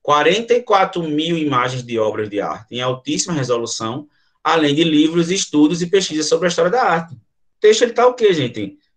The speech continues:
Informando. Para o historiador da arte, é, Brandon Grosvenor, é, Grosvenor,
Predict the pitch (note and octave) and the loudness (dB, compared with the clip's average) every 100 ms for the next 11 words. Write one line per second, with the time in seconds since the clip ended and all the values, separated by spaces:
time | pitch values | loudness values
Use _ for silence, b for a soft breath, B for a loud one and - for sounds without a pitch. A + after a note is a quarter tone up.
0 | _ F#3 F3+ B3+ C4 F3 E3 G3+ F3+ A2+ | _ -12 0 2 2 -2 -4 -6 -6 -8
1 | - _ _ _ _ _ _ - F3 G#3 | -10 _ _ _ _ _ _ 0 4 4
2 | A3 A3 G#3 F#3 E3 E3 D#3+ C#3 C3+ A#2 | 4 2 2 0 0 -2 -2 -2 0 0
3 | A2+ C#3 D3 E3 C3 A2+ _ _ _ - | -2 -4 -10 -16 -16 -20 _ _ _ -16
4 | G#2+ G#2 F#2 B2+ D3 D#3 A#2+ G#2+ A2+ A#2+ | -8 -6 -2 0 4 4 4 4 2 4
5 | C3+ E3 - - _ _ _ _ _ - | 0 0 -2 -14 _ _ _ _ _ -4
6 | G2+ G2 F2 - D2+ A2+ B2+ B2+ C#3+ D3+ | 4 4 4 -4 -4 4 4 4 2 0
7 | F3+ - | -2 -8